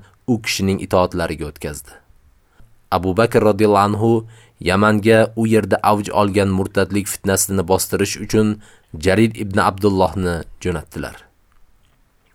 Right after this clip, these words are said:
Jarir ibn Abdulloh bu vazifani qoyil maqom qilib bajardi. Murtadlarni qatl etib, ularning quvvatlarini sindirib tashladi va ularni islom diniga qaytardi.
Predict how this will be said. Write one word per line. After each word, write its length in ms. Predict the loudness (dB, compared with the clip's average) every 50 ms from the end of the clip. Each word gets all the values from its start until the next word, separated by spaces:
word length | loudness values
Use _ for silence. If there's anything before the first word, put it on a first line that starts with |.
| _ _ _ _ _ _ _ _ _ -6
Jarir 340 | -2 0 2 4 2 2 2
ibn 220 | 0 -2 0 2
Abdulloh 560 | 2 2 2 0 0 0 0 2 2 2 2 0
bu 200 | 0 0 2 2
vazifani 580 | 2 2 2 0 -2 0 0 0 2 2 0 0 -2 -4 -8 -18 -20 -18 -12 -4
qoyil 340 | 0 2 2 2 2 0 -2
maqom 380 | -2 -2 -2 -2 -2 -2 -2
qilib 280 | -4 -6 -8 -8 -8 -6
bajardi. 480 | -8 -8 -8 -8 -8 -10 -10 -12 -16 -20 -20 _ _ _ _ _ _ _ _ _ _ _ -10
Murtadlarni 800 | -4 -2 0 0 2 2 2 2 2 2 2 2 2 2 0 -2 -2
qatl 280 | -2 -2 -2 0 0 -2
etib, 360 | -2 -2 0 2 0 0 0 -6 -18 -20 _ _ -6
ularning 440 | -2 0 0 0 0 0 -2 -2 -2
quvvatlarini 720 | -4 -2 0 2 2 2 2 2 2 2 2 2 2 0
sindirib 440 | 0 0 0 0 0 0 0 0 -2
tashladi 460 | -4 -8 -8 -6 -8 -10 -10 -10 -14 -18 -20 _ _ _ _ _ -20 -20 -20 -14 _
va 100 | -2 0
ularni 480 | 2 2 4 2 2 2 2 2 2 2 2 0 -4 -10 -20 -18 _ -4
islom 460 | -2 0 2 2 2 2 2 2 0
diniga 360 | -4 -4 -4 -4 -4 -4 -6
qaytardi. 540 | -6 -6 -12 -10 -8 -10 -10 -10 -10 -14